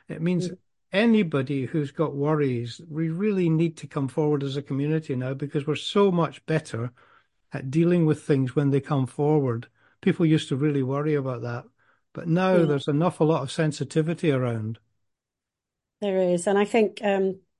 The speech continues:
Speaker 2: again, what you said earlier about online, um, you know,
Speaker 1: Mm.
Speaker 2: more and more
Speaker 1: Mm.
Speaker 2: children are being groomed more online as, as well, um, which,
Speaker 1: Mm.
Speaker 2: which is quite s-, quite frightening. But again,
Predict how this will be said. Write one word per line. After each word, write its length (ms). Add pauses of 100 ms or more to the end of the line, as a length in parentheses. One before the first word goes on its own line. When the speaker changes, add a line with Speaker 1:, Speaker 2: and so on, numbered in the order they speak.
(120)
Speaker 2:
again, 380
what 160
you 120
said 240
earlier 380
about 360 (220)
online, 800 (120)
um, 680
you 100
know, 240
Speaker 1:
Mm. 240 (400)
Speaker 2:
more 180
and 100
more 160
Speaker 1:
Mm. 40
Speaker 2:
children 300
are 60
being 180
groomed 340
more 240
online 680 (200)
as, 180
as 140
well, 400 (400)
um, 560 (340)
which, 220
Speaker 1:
Mm. 240
Speaker 2:
which 220
is 140
quite 200
s-, 140 (360)
quite 200
frightening. 360
But 320
again, 460